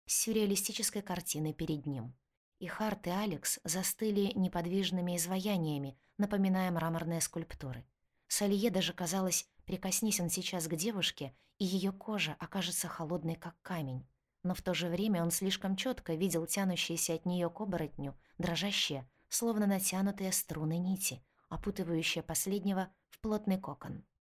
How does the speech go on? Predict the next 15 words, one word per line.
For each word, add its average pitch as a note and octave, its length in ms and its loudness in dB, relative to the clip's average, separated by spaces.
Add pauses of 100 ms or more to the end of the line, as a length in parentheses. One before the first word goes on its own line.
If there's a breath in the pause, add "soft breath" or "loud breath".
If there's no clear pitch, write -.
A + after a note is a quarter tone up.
(100)
И F#3 120 4
Джеку F3 420 0
чудилось, E3+ 600 2
что - 180 -6
под F3 180 -2
этим F#3 240 0
потусторонним E3+ 760 0
коконом D#3 580 -2 (220 soft breath)
он G#3+ 200 4
может G3+ 380 2
различить F#3 720 -2
лицо F#3+ 360 0
реального F3+ 520 2
Бенджамина F3+ 540 2
Харда, D3+ 460 -6